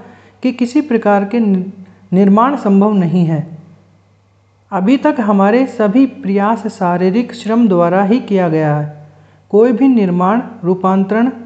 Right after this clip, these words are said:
अथवा परिवर्तन के द्वारा ही किया जा सकता है। विचारों के द्वारा अनाकार तत्व से निर्माण के बारे में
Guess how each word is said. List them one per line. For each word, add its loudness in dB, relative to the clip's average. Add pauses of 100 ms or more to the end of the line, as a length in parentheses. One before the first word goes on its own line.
अथवा -2
परिवर्तन 0
के -4
द्वारा -2
ही 0
किया -2
जा -2
सकता -6
है। -6 (520)
विचारों 0
के -2
द्वारा 0
अनाकार 0
तत्व -4
से -6 (460)
निर्माण 2 (720)
के -2
बारे 2
में 0